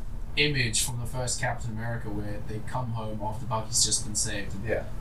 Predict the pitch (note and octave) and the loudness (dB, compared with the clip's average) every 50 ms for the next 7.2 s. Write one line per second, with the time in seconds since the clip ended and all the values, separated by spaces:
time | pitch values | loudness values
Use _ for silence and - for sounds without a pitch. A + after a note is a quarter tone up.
0 | - - - - - - - - - B2+ - - - - - A2 G#2+ G#2 - - | 0 4 4 4 4 4 2 0 2 2 2 4 4 4 4 4 0 -2 -4 -4
1 | A#2 A2 G#2+ G#2 G#2+ - A2+ A2 A2 - - - G#2 G2+ G2+ - A2 A2 - - | -4 -4 -4 -4 -4 -2 0 0 2 0 0 0 -2 -2 -2 -2 -2 -4 -2 0
2 | - - - A#2 A2+ A2 G#2 G2+ G#2+ G#2 G2+ G#2 G#2+ G#2 G#2+ A#2 B2 - - - | 2 2 2 2 0 -2 -2 -2 -2 -4 -4 -4 -4 -4 -4 -4 -4 -4 -4 -4
3 | - - - - - - - - - - - - - - B2+ C3 B2 A#2+ B2 A#2+ | -4 -4 -4 -4 -4 -4 -4 -4 -4 -4 -4 -4 -2 -2 -2 -2 -2 -2 0 2
4 | A#2 - D3+ D3+ C#3+ B2+ - G2 - - - - - - - - - - - - | 2 2 2 2 0 0 -2 -4 -4 -4 -4 -4 -4 -4 -4 -4 -4 -4 -4 -4
5 | - - - - - - - - - - - - - - - - - - - - | -4 -4 -4 -4 -4 -4 -4 -4 -4 -4 -4 -4 -4 -4 -4 -4 -4 -4 -4 -4
6 | - - - - - - - - - - - - - - - - - - - A2+ | -4 -4 -4 -4 -2 -2 0 0 0 0 -2 -4 -4 -4 -4 -4 -4 -4 -4 -4
7 | G#2 - - | -4 -4 -4